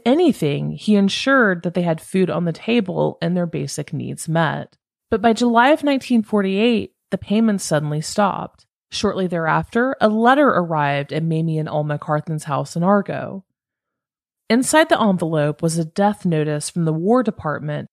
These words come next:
informing her, without a full explanation, that her husband Lewis had been killed during army service in Italy. Lewis Till was dead.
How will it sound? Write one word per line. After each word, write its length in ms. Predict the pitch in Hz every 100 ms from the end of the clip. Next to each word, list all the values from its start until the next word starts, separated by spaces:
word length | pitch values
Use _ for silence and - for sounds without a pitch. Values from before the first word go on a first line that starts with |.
| -
informing 540 | 190 - 285 294 196
her, 400 | 160 147 156 156
without 320 | 208 196 233 294
a 60 |
full 260 | - 277 254
explanation, 960 | 247 - 196 220 220 - 135 - 185 - _ _ _
that 120 | 202
her 100 | 196
husband 560 | 185 - 269 269 294 285
Lewis 440 | 208 160 156 156
had 140 | - 170
been 180 | 170 170
killed 580 | - 254 233 180 -
during 240 | 175 170 165
army 380 | - 196 208 190
service 560 | - 151 151 147 -
in 100 | 160 -
Italy. 580 | 175 156 - - 180 180 _ _ -
Lewis 400 | 220 254 262 -
Till 500 | - 165 160 165 -
was 220 | 165 151
dead. 480 | 147 143 - 147 -